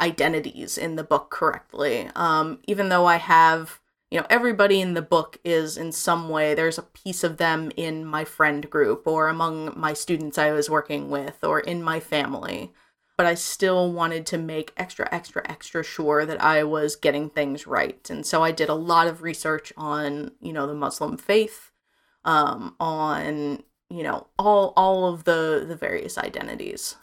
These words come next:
uh, that are in there. So I know a lot more about Kazakhstan than I knew before. Um, I know a lot more about Pakistan than I knew before. Um, I,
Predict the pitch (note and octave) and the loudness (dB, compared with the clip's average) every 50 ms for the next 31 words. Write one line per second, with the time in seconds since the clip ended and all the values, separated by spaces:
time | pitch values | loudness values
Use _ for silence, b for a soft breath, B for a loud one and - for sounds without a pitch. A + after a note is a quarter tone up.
0 | - - E3 D3+ D3+ D3+ - D#3+ D#3+ D#3 D3 C#3 B2+ C3 C3+ - - F#3 - - | -4 -2 0 0 0 0 -2 -4 -4 -2 -2 -2 -4 -6 -8 -8 -8 -6 -2 0
1 | F3 D3+ - D#3 D#3 D#3+ F3 G#3 C4+ B3 F#3+ F3+ F3+ G#3+ A#3+ - A3 G#3 G#3+ A3 | 0 2 2 0 0 -2 -2 -2 0 0 0 0 2 2 2 2 0 -2 -2 -2
2 | A3+ A3 - E3+ D#3+ D#3+ - - - A3+ A#3+ A#3 - - - - - C#4 C#4 C#4+ | 0 2 2 2 2 2 0 0 2 2 2 2 -2 -10 -8 -4 -2 0 0 0
3 | D4 D4+ D4 C#4 C#4+ C#4+ C4 B3+ B3 C4 C4 B3+ B3+ C4+ C4 - - C4+ C#4 C#4 | 0 -2 0 0 0 2 2 4 4 4 4 4 2 0 -2 0 2 4 4 4
4 | C#4 C#4 C#4 C#4+ D4 C#4+ C4 G3 F#3+ E3+ D#3+ D3+ D3+ E3 F3+ F3 F#3+ E3 E3+ E3+ | 2 2 0 2 2 2 2 2 2 2 4 2 2 2 0 -2 -2 -2 0 2
5 | F3 F3+ F#3+ G#3 G3+ - - G3+ F#3+ F#3 F#3 F#3 F#3+ F#3+ G3 F#3+ - G#3+ G#3+ - | 4 6 6 6 6 4 4 2 0 0 0 2 2 2 0 0 -4 -8 -8 -10
6 | A3+ - - - - G#3+ G#3+ G#3 G#3 G#3 G#3 G#3 G#3 G#3+ G#3+ G#3 G#3 G#3 - - | -14 -10 -6 -6 -4 -4 -4 -4 -4 -4 -4 -2 0 0 2 2 0 0 0 -2
7 | G3+ G3+ G3+ G3 G3+ G#3+ - _ _ _ _ _ _ _ _ _ _ _ - - | -2 -2 -2 -4 -4 -8 -12 _ _ _ _ _ _ _ _ _ _ _ 2 4
8 | E3 D#3+ D#3 D3+ C#3+ E3 - - - F#3 - _ _ _ _ _ _ _ _ _ | 6 6 6 4 2 0 -4 -10 -12 -14 -16 _ _ _ _ _ _ _ _ _
9 | _ _ _ _ _ _ _ - F3+ F#3 F3+ F3 | _ _ _ _ _ _ _ -2 0 0 0 -2